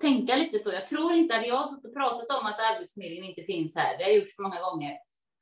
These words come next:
det hade inte blivit någonting av det. Så då valde jag detta. Och det här, alltså det här byggde ju på den motionen som jag skrev till kommunen, eh, eller till partikongressen. Så att, eh, talet var ju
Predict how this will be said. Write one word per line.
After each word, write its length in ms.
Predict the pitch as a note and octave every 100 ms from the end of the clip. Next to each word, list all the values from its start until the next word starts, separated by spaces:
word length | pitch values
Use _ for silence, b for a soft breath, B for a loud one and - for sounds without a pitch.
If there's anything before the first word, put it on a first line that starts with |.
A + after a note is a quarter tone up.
| _ _
det 60 | A3
hade 180 | B3
inte 160 | C4+ B3
blivit 800 | G#3+ B3+ A#3+ G3+ A3 - - -
någonting 360 | A3+ A#3 B3 A#3+
av 260 | D4+ D#4 F3
det. 240 | D#3 - -
Så 140 | G#3+
då 140 | A#3+
valde 240 | A#3+ B3+ F#3+
jag 120 | G3 G3
detta. 160 | -
Och 80 | E3+
det 80 | F#3
här, 320 | F#3+ A3+ A3+ _ _ _ _ _ _ _ _ G#3
alltså 160 | G#3+
det 80 | G3+
här 280 | F#3+ A#3+ A3+
byggde 260 | C#4 A3+
ju 100 | A#3
på 180 | A#3 A3+
den 200 | G3+ F#3
motionen 600 | F3+ - F#3 C3+ F#3 C#4+
som 120 | - B3
jag 100 | A#3+
skrev 240 | G#3+ F3+
till 100 | F3+
kommunen, 520 | F3+ F#3 E3+ D3+ C#3+ C#3 - _ _ -
eh, 360 | - - -
eller 100 | F#3+
till 160 | F#3+ -
partikongressen. 800 | F3 G#3 D3 C#3+ C#3 - B3 A3
Så 100 | -
att, 160 | F#3+ -
eh, 220 | - G#3 -
talet 360 | E3+ D3+ G#3 C4+
var 200 | A3 F#3+
ju 220 | F3+